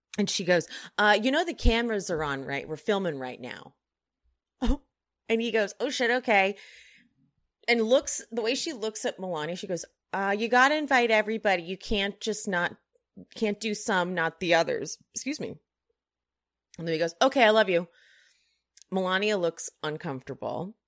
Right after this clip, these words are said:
And Teresa goes, "Anyway, they're invited." Melania goes, "Why?" And Teresa goes, "When you're upset and angry, it takes up more energy."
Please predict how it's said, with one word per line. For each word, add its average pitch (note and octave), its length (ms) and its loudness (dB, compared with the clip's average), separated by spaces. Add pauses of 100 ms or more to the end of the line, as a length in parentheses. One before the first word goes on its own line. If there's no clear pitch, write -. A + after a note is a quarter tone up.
(480)
And F3 80 -8
Teresa F3 460 -6
goes, C#3 200 -2 (520)
"Anyway, A#3+ 500 4
they're G3+ 300 2
invited." D#3 800 2 (1800)
Melania D#3 420 -2
goes, C#3+ 460 -4
"Why?" C#3+ 640 -4 (1120)
And G3+ 160 -2
Teresa A#3 380 -2
goes, G#3+ 300 2
"When A#3 240 0
you're B3 100 4
upset B3+ 560 6
and C#4 180 -4
angry, F#3 580 0
it F3 120 -6
takes G3+ 400 -2
up F3+ 160 0
more E3 320 -2
energy." B2+ 800 -8